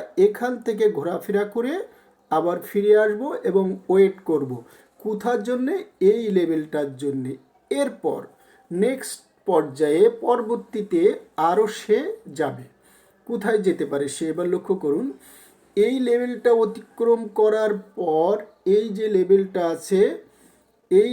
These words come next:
লেভেলটা অতিক্রম করার পর সে নেক্সটে যাবে এই লেভেলটা, নেক্সটে যাবে এই লেভেলটা। এই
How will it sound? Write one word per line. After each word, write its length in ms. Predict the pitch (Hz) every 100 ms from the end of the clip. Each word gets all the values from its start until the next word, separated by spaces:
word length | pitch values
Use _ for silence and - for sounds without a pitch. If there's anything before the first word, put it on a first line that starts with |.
| 226
লেভেলটা 480 | 214 208 208 202 190 185
অতিক্রম 540 | 185 190 - 190 185 190 -
করার 300 | 165 156 147 - -
পর 400 | 147 147 156 208 - _ _ _ _ _
সে 380 | - - 165 160 180 294 - _ _ 156 175
নেক্সটে 520 | 240 - - - 170 139
যাবে 380 | 151 143 156 202 392 - _ _ _ _ -
এই 200 | 180 214 180
লেভেলটা, 500 | 147 131 127 190 - - - _ _ _ -
নেক্সটে 420 | 156 - - 202 190
যাবে 220 | 185 214 403 - _ _ _ _ -
এই 180 | 180 202 180
লেভেলটা। 500 | 151 139 135 135 135 - _ _ - _ _ 180
এই 200 | 202